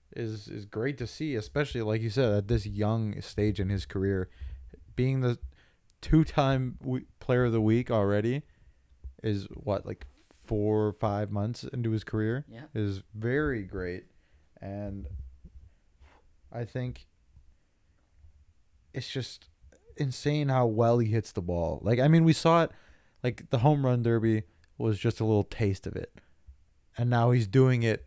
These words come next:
Speaker 1: against pitchers who are throwing ninety-five, ninety-six mile an hour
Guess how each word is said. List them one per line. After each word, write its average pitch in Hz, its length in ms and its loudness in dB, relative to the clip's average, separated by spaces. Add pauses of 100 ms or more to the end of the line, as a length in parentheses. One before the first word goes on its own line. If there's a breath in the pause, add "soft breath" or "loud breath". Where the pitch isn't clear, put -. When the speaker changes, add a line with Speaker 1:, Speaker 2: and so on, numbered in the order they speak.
Speaker 1:
against 107 600 -2 (440)
pitchers 95 580 -2 (100)
who 120 100 -2
are 113 80 2
throwing 110 440 -2 (1040 soft breath)
ninety-five, 110 800 2
ninety-six 104 520 -2
mile 95 260 0
an 101 60 -2
hour 101 420 0